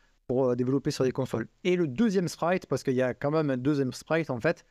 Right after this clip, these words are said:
c'est le, euh, Tetriminos qui va apparaître après, en bas à droite. Euh...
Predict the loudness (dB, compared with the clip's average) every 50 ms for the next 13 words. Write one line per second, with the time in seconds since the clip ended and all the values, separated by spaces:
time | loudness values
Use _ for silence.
0 | _ _ -4 0 0 2 2 2 2 2 2 2 2 2 2 2 2 2 2 2
1 | 2 2 2 0 -2 -4 -2 -4 -4 -4 -2 -2 0 0 2 2 0 0 0 -2
2 | -4 0 0 0 0 0 0 0 0 0 0 -2 -6 -4 -2 -2 -2 0 0 0
3 | 0 0 -2 _ _ _ _ _ _ _ -4 -4 0 0 2 0 0 0 -2 -2
4 | 0 0 0 2 2 2 2 0 0 0 0 -2 -2 -2 -2 -4 -4 -4 -2 0
5 | 2 2 2 2 0 -6 -4 -2 0 0 2 0 -2 -2 -6